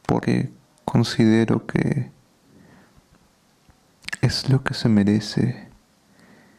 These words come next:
este proyecto al cual le dediqué tanto tiempo.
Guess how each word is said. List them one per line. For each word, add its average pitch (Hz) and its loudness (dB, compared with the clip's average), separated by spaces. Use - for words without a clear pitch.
este - 0
proyecto 104 0
al 107 2
cual 104 2
le 101 4
dediqué 104 2
tanto - -2
tiempo. - -2